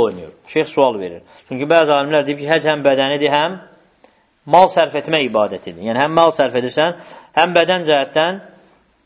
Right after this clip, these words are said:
ibadət edirsən. Deyir ki, fihi tafsil. Bunda təfsilat var. "İzə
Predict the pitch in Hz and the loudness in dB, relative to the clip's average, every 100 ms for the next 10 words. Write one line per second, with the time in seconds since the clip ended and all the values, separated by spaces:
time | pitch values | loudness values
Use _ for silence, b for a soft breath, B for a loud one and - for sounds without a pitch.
0 | _ _ _ _ _ _ - b b b | _ _ _ _ _ _ -20 b b b
1 | 156 160 156 139 107 95 90 - 135 139 | 2 6 6 2 -4 -8 -12 -8 -6 -4
2 | - 175 151 143 120 - 110 92 82 113 | -4 -2 -2 -2 -2 -4 -12 -12 -14 -12
3 | 120 139 123 - 104 95 - - _ _ | -10 -6 -6 -6 -8 -10 -12 -20 _ _
4 | b b b 143 151 170 | b b b 0 4 4